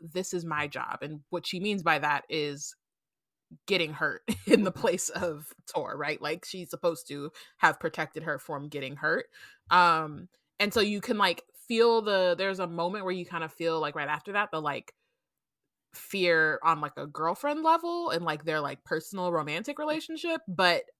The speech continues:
first and foremost, the primary, like,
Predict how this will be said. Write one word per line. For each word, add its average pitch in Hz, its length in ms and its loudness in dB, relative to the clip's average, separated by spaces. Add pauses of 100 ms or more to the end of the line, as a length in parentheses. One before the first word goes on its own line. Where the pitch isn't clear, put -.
(560)
first 214 320 6
and 180 140 -2
foremost, 165 500 0
the 160 60 0
primary, 156 600 0
like, 143 400 -4